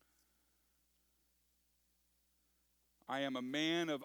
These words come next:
unclean lips, and I live among a people of unclean lips,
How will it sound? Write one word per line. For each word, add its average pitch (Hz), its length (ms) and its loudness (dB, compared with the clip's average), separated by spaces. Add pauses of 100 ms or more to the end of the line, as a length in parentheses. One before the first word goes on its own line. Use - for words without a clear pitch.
unclean 156 680 -2
lips, 156 360 0
and 135 100 -2
I 123 100 0
live 160 440 4
among 143 280 0
a 131 80 0
people 165 480 -4
of 131 260 0
unclean 160 600 -2
lips, 151 480 0